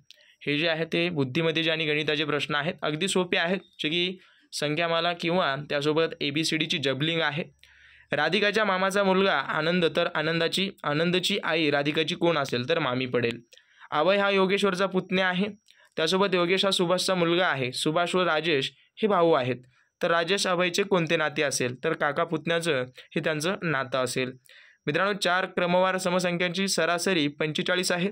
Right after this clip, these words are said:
तर त्यापैकी सर्वात लहान संख्या कोणती? हे सोपे सोपे ट्रिक तुम्हाला वापरून काढायचे आहेत. जर तुम्हाला आवश्यक असतील तर अवश्य तुम्ही कमेंट करा, त्यावर तुम्हाला उत्तर मी प्रोव्हाइड करेन किंवा टेस्ट सिरीज तुम्हाला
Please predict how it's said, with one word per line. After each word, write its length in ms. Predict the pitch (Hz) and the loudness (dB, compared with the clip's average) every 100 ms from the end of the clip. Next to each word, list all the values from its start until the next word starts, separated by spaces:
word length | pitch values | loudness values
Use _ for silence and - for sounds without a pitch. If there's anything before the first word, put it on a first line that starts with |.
| - | -2
तर 100 | 180 | -4
त्यापैकी 420 | 170 160 165 160 | -2 -2 -2 -2
सर्वात 280 | 165 156 160 165 | 0 0 0 0
लहान 200 | 156 160 | -2 -2
संख्या 300 | 165 156 160 | -2 -2 0
कोणती? 360 | 160 151 190 202 _ - _ - _ - | 0 0 -4 -8 _ -20 _ -20 _ -2
हे 100 | 233 | 2
सोपे 280 | 233 220 240 | 2 2 2
सोपे 220 | 240 240 | 2 2
ट्रिक 320 | 214 - - | 0 -2 0
तुम्हाला 220 | 226 226 | 0 4
वापरून 380 | 208 190 220 220 | 4 2 2 2
काढायचे 380 | 202 190 196 202 | 2 2 0 0
आहेत. 220 | 190 214 220 175 | 0 -2 -4 -4
जर 180 | 175 | -2
तुम्हाला 280 | 180 190 185 | 0 2 2
आवश्यक 400 | 175 180 180 185 | 2 0 0 0
असतील 480 | 165 - - 175 156 | -2 -2 -2 -2 0
तर 80 | 175 | -2
अवश्य 300 | 160 165 175 | 0 0 -2
तुम्ही 160 | 170 170 | -2 -2
कमेंट 280 | 160 165 165 | -2 -2 -2
करा, 160 | 170 208 - | -4 -6 -4
त्यावर 280 | 147 151 | 0 0
तुम्हाला 400 | 147 151 165 135 143 | 0 -2 0 -2 -4
उत्तर 280 | 151 139 151 | -6 -4 -4
मी 120 | 147 | -2
प्रोव्हाइड 400 | 147 143 147 147 | 0 0 0 0
करेन 160 | 151 170 | -2 0
किंवा 180 | 190 | -2
टेस्ट 260 | 196 175 - | 0 -4 -2
सिरीज 200 | 185 180 | -2 0
तुम्हाला 240 | 175 175 | 0 -2